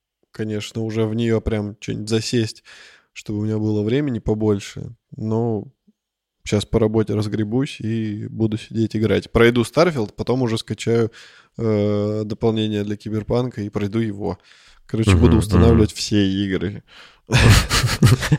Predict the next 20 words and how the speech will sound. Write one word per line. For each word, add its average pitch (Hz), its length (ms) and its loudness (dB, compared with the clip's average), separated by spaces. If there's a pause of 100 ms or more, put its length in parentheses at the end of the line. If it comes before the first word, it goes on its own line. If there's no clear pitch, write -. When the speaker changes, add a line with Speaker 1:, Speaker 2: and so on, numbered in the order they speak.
(300)
Speaker 2:
Я, 113 160 6
у 107 80 6
меня, 107 240 8
Speaker 1:
Я 131 120 4
Speaker 2:
у 107 40 4
меня 107 240 6
план. 110 420 6 (420)
Э, 101 80 0 (160)
да-да-да. 90 400 4 (280)
Speaker 1:
Я 135 200 6
считаю, 160 280 6
что, 127 760 6 (180)
э, 117 180 4
кто - 200 4
бомбит 135 480 4
на 123 140 4
Starfield, - 680 0
они 120 240 0
просто 123 300 -2
зажрались. 101 760 0